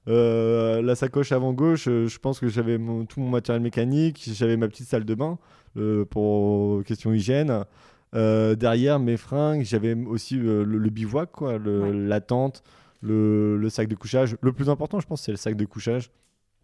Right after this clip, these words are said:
Speaker 1: J'ai fait l'erreur, une fois en Sibérie, d'avoir un mauvais sac de couchage, euh, confort dix degrés, alors qu'il faisait moins quinze, moins vingt degrés, et j'en ai perdu deux ongles d'orteil.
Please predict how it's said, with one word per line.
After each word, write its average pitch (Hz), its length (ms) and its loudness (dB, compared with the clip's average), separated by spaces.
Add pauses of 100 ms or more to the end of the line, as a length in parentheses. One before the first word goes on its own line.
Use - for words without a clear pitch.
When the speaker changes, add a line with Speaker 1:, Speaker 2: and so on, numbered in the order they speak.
(440)
Speaker 1:
J'ai 120 160 2
fait 135 160 0
l'erreur, 139 400 4
une 123 160 2
fois 135 280 2
en 113 120 0
Sibérie, 123 540 -2 (400)
d'avoir 113 300 2
un 117 60 2
mauvais 123 240 2
sac 117 180 -2
de 117 80 -2
couchage, 123 480 0
euh, 104 180 2
confort 117 400 -4
dix 113 140 -12
degrés, 123 420 0 (400)
alors 117 180 2
qu'il - 140 -12
faisait 117 260 -2
moins 120 220 0
quinze, 127 300 -2
moins 117 140 0
vingt 120 120 0
degrés, 120 320 -2
et 131 40 0
j'en 110 120 -2
ai 117 80 -2
perdu 120 300 0
deux 120 180 0
ongles 127 180 0
d'orteil. 135 480 0